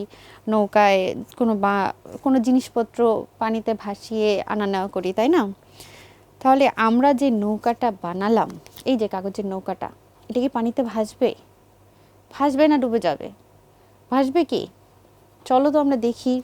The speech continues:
ভাসিয়ে যে আসলে এটা ভাসে কি না। এটার জন্য কি করতে হবে? আমাদের একটা বড় পাত্র লাগবে। কি, কি, কি পাত্র নিতে পারি আমরা? কারো,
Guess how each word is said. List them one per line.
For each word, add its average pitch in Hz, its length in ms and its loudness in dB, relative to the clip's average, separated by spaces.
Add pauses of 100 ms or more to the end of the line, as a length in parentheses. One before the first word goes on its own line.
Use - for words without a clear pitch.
(420)
ভাসিয়ে 233 540 -2
যে 214 60 0 (100)
আসলে 233 360 -4
এটা 226 220 0
ভাসে 208 300 -8
কি 214 160 -4
না। 185 60 -10 (1080)
এটার 294 200 4
জন্য 349 120 6 (100)
কি 349 80 2 (100)
করতে 311 380 0
হবে? 196 240 -2 (720)
আমাদের 226 460 0 (580)
একটা - 180 0 (180)
বড় 247 220 2 (160)
পাত্র - 340 -2 (160)
লাগবে। 170 320 -8 (760)
কি, - 140 -8
কি, 370 80 2 (260)
কি 330 80 4 (120)
পাত্র 349 340 0
নিতে 330 260 2
পারি 330 200 -2 (520)
আমরা? 226 380 -2 (640)
কারো, 254 260 6